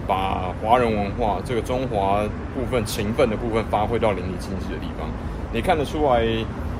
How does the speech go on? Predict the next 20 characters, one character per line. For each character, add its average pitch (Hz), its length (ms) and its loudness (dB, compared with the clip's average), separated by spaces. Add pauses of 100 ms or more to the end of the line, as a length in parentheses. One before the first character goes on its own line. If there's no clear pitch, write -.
(320)
这 160 60 -2
整 131 120 0
个 104 80 0
地 127 140 0
方 123 180 2
其 120 120 -4
实 107 160 -2
都 117 180 4
非 127 240 0
常 101 260 -4
的， 98 60 0 (880)
我 120 140 2
觉 147 100 8
得 175 120 10
你 127 120 2
说 139 220 2
这 156 80 0
个 127 80 2
地 131 160 -2
方 120 140 2